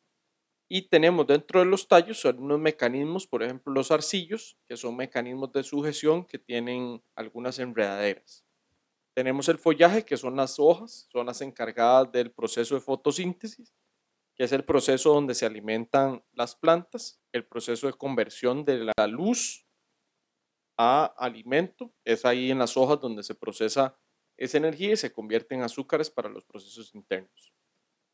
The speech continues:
Algunas características de las hojas son las que ayudan a los taxónomos a la identificación de las plantas, por ejemplo, la posición de la hoja, si es alterna o es opuesta,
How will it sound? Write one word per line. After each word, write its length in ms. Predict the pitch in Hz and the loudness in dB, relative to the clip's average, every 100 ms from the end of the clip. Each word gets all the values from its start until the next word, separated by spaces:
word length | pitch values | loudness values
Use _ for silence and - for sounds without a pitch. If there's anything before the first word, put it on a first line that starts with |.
| _ | _
Algunas 400 | 120 117 139 147 | -10 -4 0 2
características 720 | 180 170 - 127 127 - 180 | 4 4 4 -4 -6 0 2
de 80 | 170 | 4
las 180 | 120 143 | 2 2
hojas 260 | 160 185 | 2 2
son 100 | 143 | -2
las 140 | 127 127 | -8 -8
que 100 | 139 | -10
ayudan 300 | 120 131 139 | 0 2 2
a 20 | |
los 160 | 139 - | -2 -6
taxónomos 580 | 120 - 127 139 147 | -10 -2 -2 -2 -2
a 60 | 147 | -2
la 80 | 120 | -2
identificación 680 | 110 - _ 107 107 110 113 | -6 -14 _ -14 -12 -10 -4
de 100 | 131 | -4
las 120 | 113 | -4
plantas, 600 | 147 180 208 - - - _ | 2 2 2 -10 -20 -20 _
por 120 | 113 | -4
ejemplo, 260 | 107 110 123 | -4 -4 -4
la 160 | 117 | -2
posición 460 | - 113 104 - 117 | 0 -2 -2 -4 -2
de 100 | 135 | 2
la 100 | 117 | 4
hoja, 240 | 120 160 | 4 4
si 140 | 160 107 | -4 -8
es 120 | - | -4
alterna 500 | 113 - 139 156 147 | -6 2 2 2 -2
o 120 | 110 | -2
es 120 | 117 | -4
opuesta, 520 | - - 147 165 - | -6 2 2 2 -8